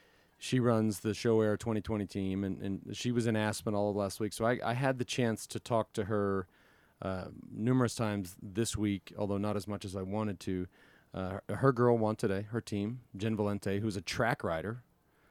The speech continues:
uh, won the field sprint today in Colorado Springs. Clearly the one with the most,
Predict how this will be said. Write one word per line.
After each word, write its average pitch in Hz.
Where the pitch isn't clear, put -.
uh, 92
won 110
the 117
field 107
sprint 107
today 101
in 95
Colorado 104
Springs. 101
Clearly 135
the 110
one 104
with 95
the 107
most, 104